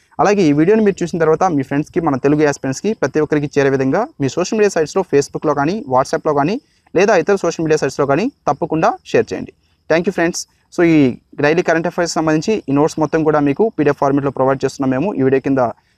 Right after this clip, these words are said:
ఆ, డిస్క్రిప్షన్లో. So ఆ లింక్ క్లిక్ చేసి మీరు ఈ నోట్స్ మొత్తం కూడా డౌన్లోడ్ చేసుకొని చదువుకోవచ్చు. So ఈ పేర్లన్నీ కూడా, ఈ లిస్ట్ చాలా ఇంపార్టెంట్ కరెంట్ అఫైర్స్ ఉన్నాయి ఈ రోజున. So ఈ, వీళ్ళందరి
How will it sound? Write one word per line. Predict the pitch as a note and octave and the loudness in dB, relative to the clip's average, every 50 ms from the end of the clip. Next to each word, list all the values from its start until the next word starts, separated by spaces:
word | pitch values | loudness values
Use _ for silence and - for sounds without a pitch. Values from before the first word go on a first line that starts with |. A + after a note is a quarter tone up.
| _ _ - | _ _ -2
ఆ, | A#2 A#2 | -2 0
డిస్క్రిప్షన్లో. | A#2+ B2 - - - C#3+ - E3+ F3+ G3+ | 0 -2 -4 -4 -6 -6 -4 -2 -2 -2
So | F#3 - D3+ | 0 0 2
ఆ | C3+ C3 | 2 2
లింక్ | C3 C3+ D3 - | 2 2 0 -2
క్లిక్ | D3+ D3 - D3+ | -4 -4 -2 -2
చేసి | D3+ - D3 | -2 0 0
మీరు | C3+ C3+ D3+ G3+ G#3 - | 2 2 2 2 0 0
ఈ | - | -2
నోట్స్ | C3+ C3+ C#3 D3 - D3+ | -2 0 -2 -2 -4 -6
మొత్తం | C#3+ - D3 C#3+ | -6 -4 -2 0
కూడా | C#3 C#3 F#3 A#3 - - - | 0 0 0 0 -2 -2 -2
డౌన్లోడ్ | C3 B2+ C3+ C#3 C3+ C#3 | 0 2 2 2 0 0
చేసుకొని | B2+ - - C3+ F3 A3 C#4+ - C#3+ | -2 -2 -4 -6 -4 -6 -4 -4 -2
చదువుకోవచ్చు. | A#2+ G#2+ F2+ - D2+ - - - _ _ _ _ - | -2 -2 -4 -6 -10 -16 -18 -20 _ _ _ _ -2
So | - D3+ C#3+ | 0 2 2
ఈ | |
పేర్లన్నీ | C3+ - C#3+ D3+ D#3 D#3 D#3+ E3 E3+ | 2 2 2 2 2 2 2 0 0
కూడా, | - E3 D#3 F3+ G3 | 0 2 2 2 2
ఈ | - - C#3+ C3+ C3 | 0 0 0 0 0
లిస్ట్ | B2+ B2 C3+ - - E3+ C#3+ - | 0 -2 -4 -4 -4 -6 -2 0
చాలా | - - D3 D3 | 0 2 2 2
ఇంపార్టెంట్ | C3+ C3 - D#3 D3+ D3+ D3+ - | 0 0 0 -2 0 0 -2 -2
కరెంట్ | - C3+ C3+ C#3 D3 | -2 -2 -2 -2 -4
అఫైర్స్ | C#3 - C3+ C3+ - | -4 -4 -4 -4 -4
ఉన్నాయి | C3+ C3 B2+ B2+ | -4 -2 0 0
ఈ | |
రోజున. | A#2+ B2+ C3 - - G#3 B3+ - _ _ _ _ - - | 0 -2 -2 -2 -2 -4 -4 -4 _ _ _ _ -4 0
So | E3 D#3+ | 2 4
ఈ, | D3+ C#3+ | 4 4
వీళ్ళందరి | C#3 C3 C#3+ C#3+ C#3+ C#3 C3+ C#3+ E3+ E3+ | 4 2 2 4 4 4 2 2 0 -2